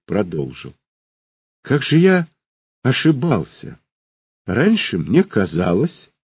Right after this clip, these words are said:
что в журналистской работе собирать материал через постель — самое милое дело.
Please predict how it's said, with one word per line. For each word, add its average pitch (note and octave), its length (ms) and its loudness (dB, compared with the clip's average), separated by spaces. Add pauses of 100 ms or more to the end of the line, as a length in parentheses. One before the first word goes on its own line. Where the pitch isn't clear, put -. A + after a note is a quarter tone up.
(340)
что - 260 -6
в D2+ 60 -8
журналистской F#2+ 800 0
работе E2 600 -2 (520)
собирать G2 640 0
материал G#2+ 680 2
через G#2 460 0
постель — - 840 0 (680)
самое G3+ 520 2
милое F#3+ 400 4
дело. F2+ 420 -2